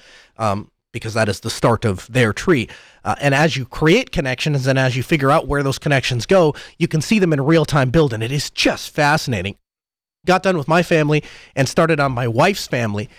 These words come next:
and, and so kinda to watch that build out has just been a really fantastic thing. And I was speaking to, I think it was my wife's mother, and I said, "You know, I'm doing this thing, and I've, I've just kinda gotten this kick and doing it with the kids, and just kind of a fun thing. We're entering this." And she goes, "Oh,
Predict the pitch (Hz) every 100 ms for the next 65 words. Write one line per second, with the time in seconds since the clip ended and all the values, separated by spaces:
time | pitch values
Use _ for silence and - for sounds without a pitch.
0 | - _ 143 135 139 147 127 - 127 110
1 | - 170 165 151 127 147 - 147 117 123
2 | 151 135 147 143 - 135 107 - 165 -
3 | 147 117 135 143 - 135 117 139 - 107
4 | - 147 - - - - 156 147 - _
5 | _ _ _ _ _ 190 180 147 - 262
6 | - 247 - 202 190 - - 208 208 190
7 | 156 156 139 151 160 - - - - -
8 | 139 160 170 95 - _ _ - 139 139
9 | - 143 127 123 120 127 107 147 143 -
10 | 117 113 117 113 - 117 - 135 123 92
11 | 113 101 - 175 - 120 143 139 123 -
12 | 135 127 110 110 - - - - 156 135
13 | 117 147 127 151 127 123 220 226 175 120
14 | - 131 135 - 302 156